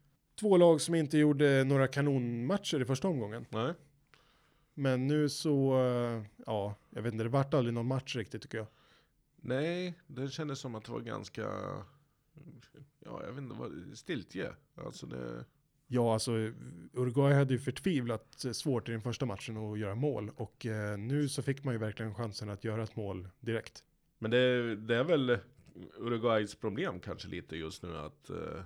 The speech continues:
Speaker 2: de, de har ju målskyttar.
Speaker 1: De har två av världens kanske tio bästa målskyttar.
Speaker 2: Ja. Men, eh, och de skapar.
Speaker 1: Ja.
Speaker 2: Eh, i alla fall i match ett.
Speaker 1: Ja.
Speaker 2: Eh, skapar relativt mycket igår också. Men de får ju inte dit bollen.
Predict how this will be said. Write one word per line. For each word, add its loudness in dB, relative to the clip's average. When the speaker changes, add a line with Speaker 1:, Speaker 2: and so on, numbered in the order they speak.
Speaker 2:
de, -4
de 2
har 2
ju 2
målskyttar. -4
Speaker 1:
De -4
har 4
två 0
av -2
världens -4
kanske -4
tio -6
bästa -6
målskyttar. -6
Speaker 2:
Ja. -6
Men, 0
eh, -2
och 0
de 6
skapar. 2
Speaker 1:
Ja. -6
Speaker 2:
Eh, -8
i -8
alla 2
fall -2
i 0
match -4
ett. -10
Speaker 1:
Ja. 2
Speaker 2:
Eh, 0
skapar 0
relativt 0
mycket -10
igår -2
också. -6
Men -2
de 0
får -4
ju 0
inte -10
dit -4
bollen. -6